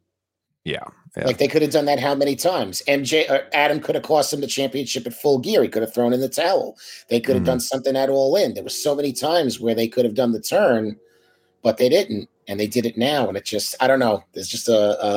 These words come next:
Speaker 2: a misconnect for me.
Speaker 1: Yeah, I'm curious if the injury plays into that, probably, you know, that they pushed it back. Y-,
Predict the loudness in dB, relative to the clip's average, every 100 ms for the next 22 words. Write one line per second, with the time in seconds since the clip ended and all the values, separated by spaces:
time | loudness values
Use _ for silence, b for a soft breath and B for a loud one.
0 | 0 0 0 -2 -8 -8 -8 -8 -8 -10
1 | _ b b b b b _ -20 _ -2
2 | -2 -2 2 2 0 -2 2 2 4 2
3 | 2 0 0 -2 -4 -2 -2 0 0 0
4 | -2 -4 -2 -2 -2 -2 -4 -6 -6 -2
5 | -2 -2 -6 -2 0 2 2 -2 -10 -10